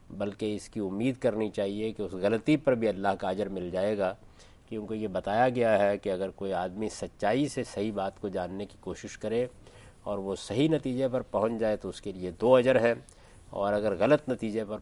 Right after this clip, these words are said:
پہنچے اور نیک نیت ہو تو اس کے لیے ایک اجر ہے۔ باقی رہ گئی یہ بات کہ آپ دل کا فتویٰ ہی ہر معاملے میں لیں تو اس میں کوئی شک نہیں کہ نبی صلی اللہ علیہ وسلم نے بھی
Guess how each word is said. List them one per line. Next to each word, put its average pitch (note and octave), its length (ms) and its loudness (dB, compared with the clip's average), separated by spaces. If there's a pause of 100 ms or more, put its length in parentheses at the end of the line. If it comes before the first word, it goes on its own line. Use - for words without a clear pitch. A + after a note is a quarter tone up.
پہنچے G#2 360 -2
اور G#2 100 2
نیک F#2 300 -6
نیت A#2 320 0
ہو G#2+ 100 2
تو F#2+ 140 -6
اس E2+ 120 -10
کے F#2+ 120 -10
لیے F#2 200 -12
ایک F#2+ 340 -8
اجر E2 200 -6
ہے۔ D2 120 -10 (760)
باقی G#2 360 -2
رہ D3 120 2
گئی D#3+ 160 2
یہ D#3 100 2
بات B2+ 360 0
کہ C3 100 2
آپ A2+ 220 6 (2000)
دل G2 300 -2
کا C#3+ 180 6
فتویٰ C#3 340 6
ہی D3 100 6
ہر C3 80 8
معاملے B2+ 420 2
میں C3+ 180 4
لیں C3 360 2
تو G#2+ 80 -6
اس G2 160 -6
میں A2 80 0
کوئی B2+ 220 0
شک - 280 -2
نہیں B2 260 0
کہ G#2+ 180 -10
نبی F#2 240 -4
صلی A#2+ 160 -4
اللہ A#2+ 160 -2
علیہ A#2+ 60 -2
وسلم B2 60 -4
نے B2+ 120 0
بھی A#2 140 -4